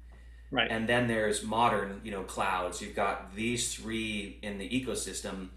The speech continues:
Speaker 2: Um, what's your decision-making perspective? I mean, you kind of saying that the business outcome, but,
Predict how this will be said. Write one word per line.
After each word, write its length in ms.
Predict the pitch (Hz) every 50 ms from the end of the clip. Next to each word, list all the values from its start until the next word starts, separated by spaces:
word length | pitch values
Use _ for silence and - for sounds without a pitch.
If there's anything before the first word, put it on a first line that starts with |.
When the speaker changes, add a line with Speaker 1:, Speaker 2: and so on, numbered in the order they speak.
| - - - - - - - - - - - -
Speaker 2:
Um, 540 | 104 104 101 101 98 95 95 95 98 98 - - -
what's 280 | 101 107 104 - -
your 100 | 113 104
decision-making 580 | 104 101 98 - 101 101 104 101 95 98 95 90
perspective? 720 | 90 92 - - - 95 92 92 - 95 90 90 87 85 -
I 40 |
mean, 100 | 107 107
you 80 | 107 107
kind 180 | 107 117 110 104
of 80 | 92
saying 200 | - 110 95 87
that 100 | 87 85
the 60 | -
business 300 | - 104 101 101 104 -
outcome, 640 | 104 95 90 82 - - 98 92 90 90 92 90 87
but, 300 | 90 92 90 - - -